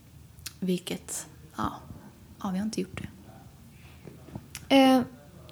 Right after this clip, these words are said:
Speaker 2: när din pappa hade gått bort, var du rädd att din mamma skulle gå bort också?
Speaker 1: Verkligen. Absolut. Eh, och det var ju inte bara mamma, utan det var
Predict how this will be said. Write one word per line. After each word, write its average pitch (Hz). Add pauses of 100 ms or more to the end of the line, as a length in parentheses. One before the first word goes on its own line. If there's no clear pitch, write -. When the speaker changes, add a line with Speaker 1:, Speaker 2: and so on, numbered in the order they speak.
(260)
Speaker 2:
när 254
din 254
pappa 269
hade 277
gått 294
bort, 214
var 247
du 247
rädd 269
att -
din 220
mamma 214
skulle 247
gå 226
bort 196
också? - (1500)
Speaker 1:
Verkligen. 190 (420)
Absolut. - (160)
Eh, 185
och 196
det 185
var 196
ju 285
inte 285
bara 165
mamma, 170
utan 175
det 175
var 202